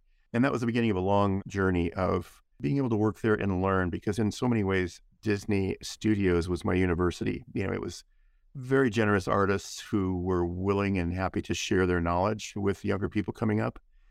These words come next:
artists who had been doing great work, and artists whose movies I had grown up on. I mean, I, early in my career, I was working with Woolie Reitherman, and Woolie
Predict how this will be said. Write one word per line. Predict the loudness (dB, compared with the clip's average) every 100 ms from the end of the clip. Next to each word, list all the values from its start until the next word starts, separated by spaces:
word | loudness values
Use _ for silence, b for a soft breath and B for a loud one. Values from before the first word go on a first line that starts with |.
| _
artists | 0 0 -2 -2
who | 0
had | 0 0
been | 0
doing | 0 0 0
great | 0 0
work, | -2 -4 -8 _ _ _ _ _ _
and | -2
artists | 2 2 0 -4
whose | -2 2 2 2
movies | 0 2 2 2 2
I | 0
had | 0
grown | 2 2
up | 0 0
on. | 0 2
I | 0 2
mean, | 0
I, | 0 -4 -6 -2
early | 0 2
in |
my | 0
career, | 0 2 4 4
I | 2
was | 0
working | 0 0
with | -2
Woolie | 0 0 0
Reitherman, | 0 0 0 -2 -6 -12 _ _ _ _ _ _ -4
and | -2
Woolie | 0 2 0